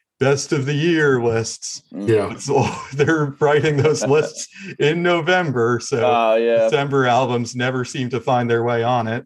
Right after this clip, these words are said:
Speaker 2: You know, I, I hadn't thought about that, 'cause if you are doing your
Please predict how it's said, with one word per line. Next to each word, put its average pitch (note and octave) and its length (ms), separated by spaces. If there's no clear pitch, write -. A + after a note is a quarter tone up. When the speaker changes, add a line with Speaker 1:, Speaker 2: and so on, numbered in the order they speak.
Speaker 2:
You F3+ 160
know, E3+ 140
I, E3 100
I C#3+ 280
hadn't D3+ 300
thought C3+ 280
about G#2 440
that, G#2 280
'cause A#2+ 160
if B2 120
you B2+ 160
are C#3+ 260
doing A2+ 420
your G2+ 160